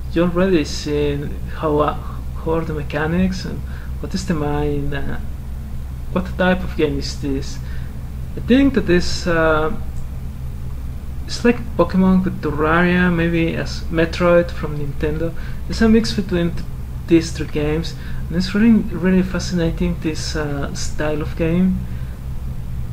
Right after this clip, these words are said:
I think that this is, uh, probably my favorite game that I have played in a really long time.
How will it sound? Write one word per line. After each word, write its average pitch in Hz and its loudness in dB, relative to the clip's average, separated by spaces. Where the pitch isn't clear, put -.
I - -6
think 277 2
that 247 2
this 202 4
is, - 0
uh, 196 6
probably 180 4
my 165 2
favorite 160 0
game 156 4
that 160 -2
I 151 -2
have 151 -2
played 156 4
in 156 -2
a 143 -2
really 156 0
long 143 -2
time. 160 2